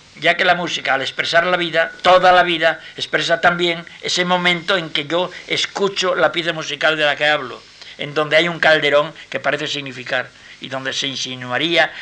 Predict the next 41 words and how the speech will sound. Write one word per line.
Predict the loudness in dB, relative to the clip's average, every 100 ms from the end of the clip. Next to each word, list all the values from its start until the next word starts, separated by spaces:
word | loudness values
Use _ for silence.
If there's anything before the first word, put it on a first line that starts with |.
| -6
no | -2
se | -2 2
sabe | 0 0 2
cómo, | 4 4 0 -6 -14 -18 -2
algo | 2 2 2
como | -4 -4
un | 0
suave | 2 2 0
pujar, | -8 -2 -2 -2 -8 -20 -16
un | -8 -2
enamorado | 0 2 2 2 0 -4
crecer, | -8 -4 -2 -2 -6 -18 -16
un | -8 -4
horrible | -2 -4 -4 -2
alentar. | -2 -2 -12 -4 -4 -4 -10 -20 -20 -20 -20 -20 -20
El | -8 -6
alentar | -4 -6 0 2 0
de | -4 -8
esa | -4 -4
catedral | -4 -2 -4 -4
de |
sonido | -6 -6 -6 -8 -8
de | -8
que | -8
se | 0
habla | 0 0 -2 -4 -12 -20 -18 -8
antes | -8 -6 -8
en | -8
el | -8
poema, | -6 -6 -4 -8 -12 -20 -20 -20 -12
la | -10
cual | -4 -2
expresa | -2 -4 -4 -4
la | -4
vida | -4
entera | -6 -4 -2
del | -2 -4
hombre, | -6 -8 -8 -12 -20 0
todo | 4 4
su | 2 -6
sufrimiento, | -10 -12 -10 -10 -10 -12 -16